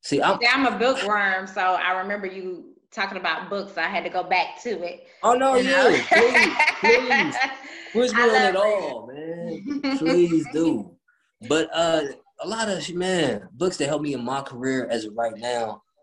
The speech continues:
Speaker 1: I feel like, uh, it's this book called, man, The Book of God, Encyclopedia and Proof, uh, that the Black Man is God. It's written by True Islam,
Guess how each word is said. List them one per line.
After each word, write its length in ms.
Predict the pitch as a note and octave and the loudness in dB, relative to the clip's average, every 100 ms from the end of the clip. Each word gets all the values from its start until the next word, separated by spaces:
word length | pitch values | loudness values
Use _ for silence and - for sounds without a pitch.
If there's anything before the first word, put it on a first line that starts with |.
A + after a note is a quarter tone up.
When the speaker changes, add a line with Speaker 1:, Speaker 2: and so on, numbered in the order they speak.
| _ _ _ - | _ _ _ -4
Speaker 1:
I 100 | C3 | -4
feel 280 | - C3+ | 2 2
like, 360 | B2+ B2 A#2 - | 4 4 2 2
uh, 520 | A2+ A2+ G#2+ G2+ F#2+ - _ _ | 2 4 4 4 -2 -10 _ _
it's 140 | D#3 D#3+ | -6 -4
this 140 | A#2+ | -4
book 240 | G#2 B2+ B2 | 0 0 0
called, 460 | B2+ A#2+ A2+ A2 | 4 6 6 4
man, 260 | G#2+ A2 G#2 | 0 -4 -4
The 60 | - | -4
Book 260 | G#2 B2+ | -6 -6
of 100 | A2+ | -4
God, 480 | G#2 A#2+ B2 B2 A#2 - _ _ | 0 0 2 0 -4 -10 _ _
Encyclopedia 760 | G2+ G2+ A#2+ A#2 G#2 B2+ A#2+ A2+ | -16 -10 -6 -6 -4 -4 -2 -2
and 100 | G2+ | -2
Proof, 440 | - A#2 A#2 - - | -4 -4 -4 -10 -6
uh, 280 | G2+ F#2+ F#2 | -4 -4 -8
that 120 | F#2 | -10
the 60 | |
Black 240 | - A2 G#2+ | -4 -2 0
Man 160 | G#2+ | -2
is 100 | G2 | -2
God. 320 | - G#2 G#2 G2 | -2 2 2 0
It's 80 | |
written 160 | G2+ G2 | -4 -6
by 140 | F2+ F#2 | -6 -6
True 200 | - A#2 | -2 2
Islam, 520 | G#2 G#2 G2+ G2+ G2 | 2 0 -2 -2 -6